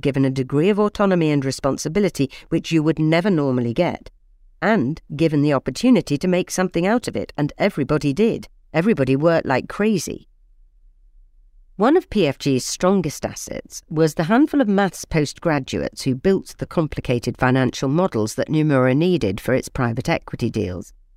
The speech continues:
One of Hans' former colleagues remembers a Saturday afternoon in the office when the cyber room, as the mathematicians were known, were grumbling that Nomura's computers were not powerful enough for their needs.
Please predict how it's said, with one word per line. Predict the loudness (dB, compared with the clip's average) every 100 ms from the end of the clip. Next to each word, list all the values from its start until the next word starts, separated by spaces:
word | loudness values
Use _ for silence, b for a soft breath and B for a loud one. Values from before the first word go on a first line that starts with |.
| _ -20 -20 _ -20 -18 0
One | 2
of | 2
Hans' | 2 2 0
former | 0 0 2 0
colleagues | -2 0 2 0 -4 0
remembers | 2 2 0 -2
a |
Saturday | -2 -4 -4 -2 0
afternoon | 0 -2 -2 0 2
in | 2
the | 2
office | 2 -2 -6 -8 -2
when | 0 0
the | -2
cyber | -2 2 2 2 0
room, | -2 -2 -4 -6 _ _ -6
as | -6 -2
the | 0
mathematicians | 0 0 -4 -2 -4 0 -2 0
were | 0
known, | 2 0 -2 b b
were | -4 0
grumbling | 2 2 4 2 0 -2 -4
that | -4 -2
Nomura's | 0 2 2 0
computers | 0 -2 0 -2 0 -4 0
were | 2
not | 2 0 -10
powerful | -4 2 2 2 0
enough | 0 -2 -2
for | -4
their | -2 0
needs. | 0 0 -2 -4